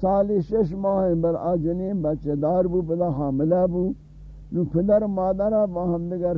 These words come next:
شور کو کسی چوک تو شیر مدے اعلان کہ تی شیر ضرر ہیں برای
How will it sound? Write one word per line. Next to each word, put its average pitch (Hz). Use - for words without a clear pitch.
شور 185
کو 170
کسی 151
چوک 147
تو 156
شیر 139
مدے 160
اعلان 120
کہ -
تی 143
شیر 165
ضرر 180
ہیں 160
برای 139